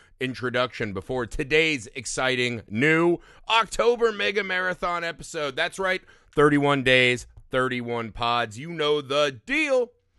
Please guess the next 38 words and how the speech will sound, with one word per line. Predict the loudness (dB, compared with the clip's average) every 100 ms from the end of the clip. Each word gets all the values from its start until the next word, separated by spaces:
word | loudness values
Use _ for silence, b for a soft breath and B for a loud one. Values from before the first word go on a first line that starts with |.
| b b b -8
If | -4
you | 2
wanna | 2
make | 2 -2
sure | -2
you | -8
get | -4 -4
all | -2 -2 -2
thirty-one | -2 -6 -6 -6 -4 -4
episodes, | -4 -6 -8 -4
guys, | -2 -2 -2
you |
gotta | -4 -4 -4
go | -4 -4
to | -2
patreon | -2 -2 -2 2 2 4
dot | 2 2
com | 0 2 0 -2 b b b
slash | -12 -10 -6 -4 -4 -6 -16
film | -4 -2 -2 -4 -6
alchemist | -2 -2 -2 -10 -10 -6
pod. | -2 0 0 -4 b b -8
The | -8
best | 0 0 0 -4
way | -6
to | -6
support | -8 -6 -4 -4 -6
the | -10
show, | -4 0 0 -4 b b
the | -8 -8 0
only | 0 0 -4 -6
way | -4 -4
to | -4
get | -4 -4 -2
our | -2
Halloween | -2 -2 -2 -6 -6 -8
exclusive | -8 -10 -6 -6 -4 -6
episodes, | -6 -6 -10 -8 -8 -12